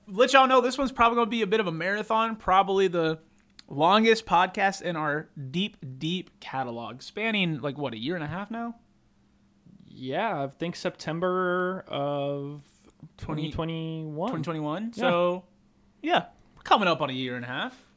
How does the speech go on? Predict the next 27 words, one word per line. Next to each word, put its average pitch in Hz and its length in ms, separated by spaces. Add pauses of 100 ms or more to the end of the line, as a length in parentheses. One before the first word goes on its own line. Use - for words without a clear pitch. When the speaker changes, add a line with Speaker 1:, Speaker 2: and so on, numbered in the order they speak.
(160)
Speaker 2:
Yeah. 170 320 (520)
Um, 131 680
well, 147 180
uh, 143 60
this 170 200
could, 226 180
uh, 127 140
we, 123 100
we 160 120
have 143 100
no 135 120
idea. 135 180
We're 113 120
recording 139 360
it 101 80
right 113 180
now. 120 180
This 123 140
could 165 200
be 143 60
the 110 100
shortest 139 500
episode 101 300
we've 101 120
ever 95 140
recorded 98 420
either. 101 240